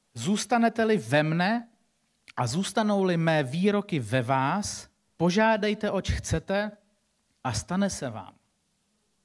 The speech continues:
Boží slovo má moc. Obrovskou moc. Čti Bibli. Rozjímej nad Božím slovem s modlitbou, aby k tobě mluvil sám autor, Duch Svatý.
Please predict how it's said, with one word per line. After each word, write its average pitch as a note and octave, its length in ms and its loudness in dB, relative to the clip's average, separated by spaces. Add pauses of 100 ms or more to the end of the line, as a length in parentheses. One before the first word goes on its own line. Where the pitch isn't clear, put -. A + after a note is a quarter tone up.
(1300)
Boží F3 400 -4
slovo D#3+ 580 -8
má C3+ 260 -6
moc. A#2+ 460 -8 (1600)
Obrovskou D3+ 580 -6
moc. G#2 400 -12 (1000)
Čti - 280 -4
Bibli. C#3+ 440 -4 (920)
Rozjímej G3 580 -2
nad D3+ 180 -4
Božím D#3 340 -4
slovem D3+ 440 -6
s A#2 80 -8
modlitbou, D#3 680 -6 (460)
aby C#3+ 180 -4
k - 100 -12
tobě G3 300 -2
mluvil F#3 600 0
sám F3 340 -2
autor, F3+ 380 -4
Duch E3 160 -8
Svatý. F3+ 500 -4